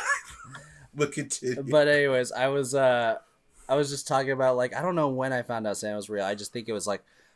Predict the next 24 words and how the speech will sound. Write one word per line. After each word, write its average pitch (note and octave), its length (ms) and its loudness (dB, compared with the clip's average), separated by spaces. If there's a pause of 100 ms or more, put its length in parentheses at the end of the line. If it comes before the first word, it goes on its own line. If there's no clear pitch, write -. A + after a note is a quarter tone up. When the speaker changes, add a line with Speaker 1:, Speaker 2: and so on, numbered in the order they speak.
(140)
Speaker 2:
'cause, - 400 -4
you B2 120 -8
know, G2+ 320 -2
um, F2 480 -4 (360)
what's C3 180 -8
his A#2 100 -10
name? G#2 320 -6
Uh, F#2 180 -6
Tim B2 220 -6
Allen's A#2 440 -4
The A2 100 -8
Santa G#2 260 -4
Claus A2+ 300 -4
came A#2+ 180 -6
out A2+ 140 -4 (200)
around G#2 480 -8
nineteen G#2 300 -10
ninety-five. A#2+ 460 0
I - 20 -2
was, G#2 120 -4
like, G2+ 200 -6
eight G#2 180 -12
years G#2 240 -8
old, C3 440 -4